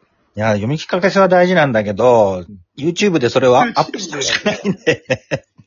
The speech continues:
Speaker 2: 画面でもさ、あの、情報量、YouTubeが多いとはいえ、あの、お母さんなりお父さん、お父さんってわかんないけど、あの、やっ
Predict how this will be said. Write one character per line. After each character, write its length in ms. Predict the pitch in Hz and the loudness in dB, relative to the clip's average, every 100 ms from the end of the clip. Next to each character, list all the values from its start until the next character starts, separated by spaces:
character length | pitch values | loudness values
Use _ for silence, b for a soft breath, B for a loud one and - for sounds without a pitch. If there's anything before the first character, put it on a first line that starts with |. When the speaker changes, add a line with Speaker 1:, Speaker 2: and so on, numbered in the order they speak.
| _ - | _ -16
Speaker 2:
画 160 | 151 | -12
面 260 | 202 302 285 | -8 -8 -6
で 60 | 311 | -8
も 140 | 196 | -8
さ、 320 | 139 113 113 | -8 -8 -10
あ 120 | 131 151 | -12 -12
の、 320 | 160 160 156 _ - | -10 -10 -12 _ -20
情 320 | 135 135 294 | -10 -6 -6
報 180 | 285 370 | -4 -2
量、 300 | 214 139 123 | -2 -4 -6
YouTube 560 | 139 135 190 269 240 143 | -8 -12 -12 -10 -10 -8
が 80 | 120 | -6
多 200 | 165 220 | -4 -6
い 120 | - | -8
と 100 | 139 | -8
は 100 | 110 | -6
い 140 | 113 | -8
え、 180 | 113 131 - | -10 -12 -16
あ 80 | |
の、 220 | 113 120 - b | -14 -14 -18 b
お 100 | 151 | -12
母 180 | 196 240 | -6 -6
さ 140 | 165 | -4
ん 60 | 143 | -6
な 80 | 117 | -6
り 60 | |
お 100 | 117 | -8
父 160 | 123 170 | -8 -8
さ 100 | 135 | -8
ん、 120 | 101 | -10
お 40 | 110 | -12
父 120 | - | -14
さ 100 | 156 | -12
ん 60 | 113 | -12
っ 20 | |
て 60 | |
わ 120 | 107 104 | -14 -14
か 100 | 110 | -14
ん 20 | |
な 80 | 101 | -14
い 20 | |
け 60 | |
ど、 220 | 101 101 98 b b | -14 -16 -16 b b
あ 100 | 120 | -12
の、 240 | 120 117 | -10 -8
や 200 | 147 123 | -6 -6
っ 80 | 120 | -6